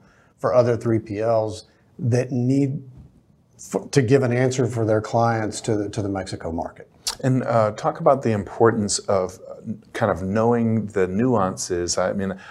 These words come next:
Speaker 2: I always say that if you wanted to have a tour of Mexico, you could hire a professor who speaks Spanish,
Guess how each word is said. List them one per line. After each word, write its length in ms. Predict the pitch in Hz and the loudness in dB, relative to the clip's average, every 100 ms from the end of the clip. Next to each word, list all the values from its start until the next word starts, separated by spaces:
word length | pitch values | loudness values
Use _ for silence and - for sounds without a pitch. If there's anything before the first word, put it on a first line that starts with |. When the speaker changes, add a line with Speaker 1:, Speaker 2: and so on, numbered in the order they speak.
| - | -4
Speaker 2:
I 80 | 104 | 0
always 260 | 104 104 - | 2 2 0
say 240 | 101 101 | 2 2
that 260 | 98 95 95 - - | 0 -2 -4 -18 -6
if 180 | 101 - | -6 -2
you 100 | 104 | 0
wanted 260 | 110 110 101 | 2 2 0
to 80 | 95 | -2
have 240 | 104 98 | 0 -2
a 40 | 92 | -4
tour 380 | - 120 110 101 | -6 -2 2 0
of 120 | - | 0
Mexico, 500 | 98 95 104 95 98 | -4 -2 -2 2 2
you 180 | 95 95 | 0 -4
could 240 | - 92 | -2 -2
hire 680 | 87 - 110 120 107 104 - | -2 -2 0 2 2 0 -2
a 140 | 101 | -6
professor 720 | 92 95 - 110 107 98 92 | -4 -8 2 2 2 0 -2
who 140 | 85 95 | -2 -6
speaks 400 | - - 95 - | -4 -4 -4 -4
Spanish, 640 | - 110 113 104 92 | -4 0 4 4 2